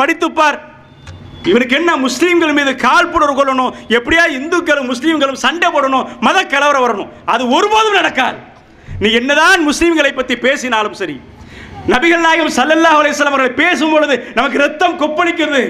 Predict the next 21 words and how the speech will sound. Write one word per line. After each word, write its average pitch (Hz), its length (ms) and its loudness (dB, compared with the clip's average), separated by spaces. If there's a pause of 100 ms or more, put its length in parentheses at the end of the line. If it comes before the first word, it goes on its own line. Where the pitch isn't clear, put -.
(160)
கோபம் 403 340 2
வருகிறது. 285 380 -2 (600)
ஆனாலும் 240 320 0 (100)
அதற்கு 277 360 -2 (120)
போட்டியாக 320 560 2 (560)
நாங்கள் 247 300 0
இந்து 370 180 2 (120)
கடவுள்களை 302 380 2 (100)
பேச 285 260 -2
மாட்டோம். 190 420 -2 (600)
எங்கள் 254 280 0
இந்து 349 260 0
மக்கள் 302 300 0 (220)
கண்ணியமாக 349 440 2 (120)
மதிக்கக்கூடிய 311 600 0 (340)
இந்து 381 180 -2 (140)
கடவுள்களை 339 420 2 (100)
பேச 349 280 0
மாட்டோம். 262 360 0
ஏன் 330 160 0
தெரியுமா? 285 320 0